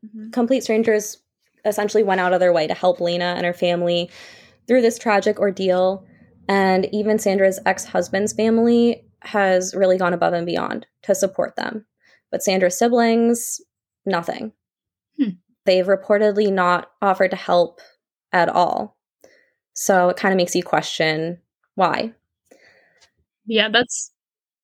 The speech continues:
Speaker 3: that's sus.
Speaker 2: It is sus.
Speaker 1: I understand everybody grieves differently, obviously, and, like, you don't know how you act until you're in the actual position. But I still feel like no matter what, you would wanna do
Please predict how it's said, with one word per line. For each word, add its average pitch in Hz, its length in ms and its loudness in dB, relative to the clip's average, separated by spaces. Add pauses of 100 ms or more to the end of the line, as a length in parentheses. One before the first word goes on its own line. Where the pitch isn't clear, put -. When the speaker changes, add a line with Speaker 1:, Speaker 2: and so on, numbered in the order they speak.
(100)
Speaker 3:
that's - 320 -8
sus. - 440 -4 (800)
Speaker 2:
It 285 120 4
is 320 220 2
sus. - 720 -4 (360)
Speaker 1:
I 233 40 -2
understand 240 720 0
everybody 285 460 2
grieves 214 340 -4
differently, 196 460 -2
obviously, 180 600 -2
and, 208 80 -4
like, 180 160 -4
you 185 120 -8
don't 175 200 0
know 165 200 0
how 175 140 -2
you 175 100 2
act 156 260 -2
until 175 380 -4 (120)
you're 160 220 -8
in 165 160 -8
the 156 80 0
actual 156 380 -2
position. 180 640 -4 (260)
But 202 80 0
I 208 80 4
still 202 320 2
feel 208 140 0
like 202 180 2
no 185 220 0
matter 180 340 4
what, 165 400 0
you 190 100 -8
would 175 140 -2
wanna 180 160 -2
do 175 160 -4